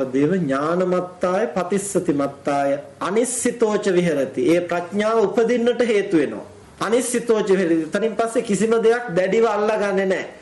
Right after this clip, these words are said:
නච කිංචි ලෝකේ උපාදීයති. එතනින් එහාට කිසිම දෙයක් ලෝකයේ පිළිබඳව දැඩිව උපාදාන කරගන්න. උපාදාන කරගන්නවා කියන්නේ එක්ක තෘෂ්ණාවෙන් අල්ලගන්නවා, එක්ක ද්වේෂයෙන් අල්ලගන්නවා. ද්වේෂයෙන්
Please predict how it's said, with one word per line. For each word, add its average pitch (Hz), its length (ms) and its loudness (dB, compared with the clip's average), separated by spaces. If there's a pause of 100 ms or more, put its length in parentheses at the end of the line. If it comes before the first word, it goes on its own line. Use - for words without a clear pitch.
(120)
නච 190 340 2
කිංචි 220 400 0
ලෝකේ 208 400 2
උපාදීයති. 190 760 2 (180)
එතනින් 175 380 0
එහාට 160 320 -2 (120)
කිසිම 196 400 0
දෙයක් 160 300 0
ලෝකයේ 135 380 -2
පිළිබඳව 123 500 0 (220)
දැඩිව 131 300 0
උපාදාන 120 560 -4
කරගන්න. 127 420 -10 (120)
උපාදාන 135 500 -2
කරගන්නවා 135 460 -2
කියන්නේ 175 300 -2 (380)
එක්ක - 220 -4
තෘෂ්ණාවෙන් 147 680 0
අල්ලගන්නවා, 170 560 2 (100)
එක්ක 190 200 -4
ද්වේෂයෙන් 208 560 2
අල්ලගන්නවා. - 520 -12 (520)
ද්වේෂයෙන් 160 540 2